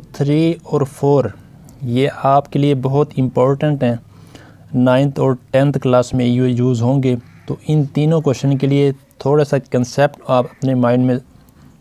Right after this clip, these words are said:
save कर लें। देखें जी, जब भी हमारे पास दो triangles हों और हमने उन्हें congruent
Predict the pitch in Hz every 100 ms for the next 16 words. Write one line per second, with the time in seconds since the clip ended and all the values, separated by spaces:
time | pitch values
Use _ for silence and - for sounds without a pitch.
0 | _ _ _ - - 135 135 127 123 127
1 | 139 123 120 - - - - - - -
2 | _ - 156 135 135 160 151 151 143 -
3 | 147 127 139 139 156 139 131 127 135 135
4 | - - _ - - - - 131 120 131
5 | 147 160 - _ _ - - - - 143
6 | 139 131 135 143 135 127 131 127 120 -
7 | - - - - - _ - - - 151
8 | 123 127 135 147 151 143 139 135 135 135
9 | 135 139 147 143